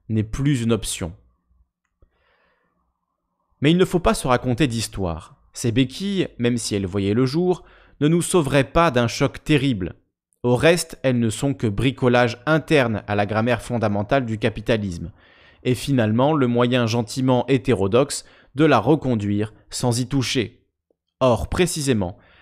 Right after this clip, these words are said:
la deuxième hypothèse suggère qu'on ne viendra pas à bout de ce dont il est en fait question en demeurant dans la logique des rustines. Installer cette deuxième hypothèse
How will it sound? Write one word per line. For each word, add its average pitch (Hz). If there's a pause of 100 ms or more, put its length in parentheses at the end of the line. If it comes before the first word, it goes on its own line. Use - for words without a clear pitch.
(100)
la 123
deuxième 165
hypothèse 135 (340)
suggère 139
qu'on 143
ne 139
viendra 120
pas 180
à 135
bout 139 (320)
de 131
ce -
dont 127
il 107
est 101
en 90
fait -
question 170
en 143
demeurant 120
dans 113
la 101
logique 104
des 107
rustines. 110 (640)
Installer 151
cette 113
deuxième 131
hypothèse 135